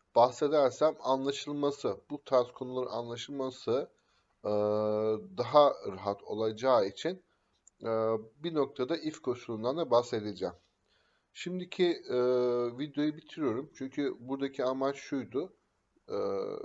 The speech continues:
yani operatörler konusunda bir başlangıç yapmak, e, karşımıza neler geleceğini, hangi tür operatö-, operatörlerin geleceğini,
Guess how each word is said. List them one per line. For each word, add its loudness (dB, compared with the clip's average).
yani -2
operatörler 2
konusunda -4
bir -2
başlangıç 0
yapmak, -2
e, 0
karşımıza 2
neler 2
geleceğini, -4
hangi 2
tür -4
operatö-, -6
operatörlerin -4
geleceğini, -2